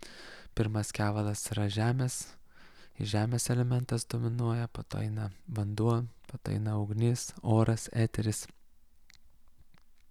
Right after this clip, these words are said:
Va,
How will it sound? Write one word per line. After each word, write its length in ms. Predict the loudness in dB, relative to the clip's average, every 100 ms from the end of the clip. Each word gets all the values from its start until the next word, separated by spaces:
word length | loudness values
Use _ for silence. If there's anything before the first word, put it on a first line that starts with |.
| -20 -20 -20 -20 -20 -14 -14 -14 -20 -20 -20 -20 -20 -20 -20 -20 -18 -4
Va, 320 | -2 2 4